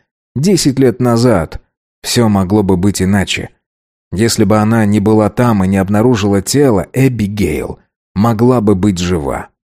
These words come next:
Роберт и Мэри всегда приезжали к церкви Святой Марии Магдалины раньше, чем Эмма и Джеймс. Роберт был церковным старостой. По особым случаям он одевался в белое платье и разносил вино из большой серебряной чаши.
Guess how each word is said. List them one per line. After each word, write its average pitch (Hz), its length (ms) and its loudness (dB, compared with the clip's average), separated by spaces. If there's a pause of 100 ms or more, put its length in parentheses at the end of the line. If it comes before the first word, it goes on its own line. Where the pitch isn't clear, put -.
(320)
Роберт 143 440 0
и - 20 4
Мэри 127 320 2
всегда 104 580 -2
приезжали 113 540 0
к - 100 -6
церкви 127 440 -2
Святой 98 720 -2
Марии 101 500 0
Магдалины 92 720 0
раньше, 104 480 -4
чем 80 340 -6
Эмма 107 400 0
и 90 80 -4
Джеймс. 80 520 -10 (520)
Роберт 196 420 2
был 139 280 2
церковным 104 600 0
старостой. - 640 -8 (360)
По 98 140 0
особым 104 360 0
случаям 110 580 0
он 87 100 -2
одевался 98 480 0
в 85 80 -6
белое 92 320 0
платье 98 480 -2
и 98 60 2
разносил 98 500 0
вино 98 400 0
из 104 120 -2
большой 92 480 -2
серебряной 85 640 -2
чаши. - 520 -8